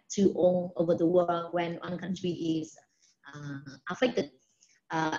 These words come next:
I think this is a very good lesson learned that we can see in this, uh, process, uh, that we need to work together. So what about government responses to that in Vietnam? We try to work on the way we protect our people,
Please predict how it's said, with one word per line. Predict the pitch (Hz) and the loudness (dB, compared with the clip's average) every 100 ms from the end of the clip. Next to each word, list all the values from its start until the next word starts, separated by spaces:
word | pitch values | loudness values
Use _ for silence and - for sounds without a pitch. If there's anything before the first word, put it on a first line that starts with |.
| - | 2
I | 208 | 2
think | 220 262 | 4 2
this | 220 214 | 2 0
is | 185 | -2
a | 170 | 0
very | 180 190 | 4 4
good | 180 190 190 | 4 2 2
lesson | 190 - 170 | 0 0 0
learned | 165 165 165 | 0 0 -4
that | 151 | -4
we | 165 | -4
can | - 165 | -4 -6
see | 160 - 180 165 160 _ _ _ - | -4 -2 0 0 -4 _ _ _ 0
in | 180 175 | 2 4
this, | 202 214 165 | 2 -2 -4
uh, | 160 - | -4 0
process, | 170 170 277 311 - - _ _ _ 165 | 0 4 4 4 -2 -12 _ _ _ -8
uh, | 156 | -2
that | 170 165 - - | 2 2 0 2
we | 175 | 6
need | 208 214 | 8 8
to | 180 | 4
work | 165 160 | 4 2
together. | 147 151 139 143 | -4 -4 -6 -8
So | - | 0
what | 190 240 240 | 4 6 4
about | 185 180 170 | -2 0 2
government | 175 165 151 143 | 2 0 -2 -2
responses | - - 170 165 - - - | -4 -6 -8 -8 -10 -14 -4
to | 156 151 | -4 2
that | 156 175 - | 2 2 -2
in | 160 | 0
Vietnam? | 156 - 170 151 - _ _ _ _ _ _ - | 2 4 2 2 0 _ _ _ _ _ _ 0
We | 180 | 2
try | 170 190 185 185 185 - | 2 2 4 4 4 2
to | 175 | 0
work | 156 185 - | 4 4 2
on | 170 165 | -2 2
the | |
way | 165 170 | 4 4
we | 165 165 - | 4 2 2
protect | 185 - 190 - | 0 4 2 2
our | 165 165 160 | 0 2 0
people, | - 185 - 190 180 180 | 0 0 4 6 6 4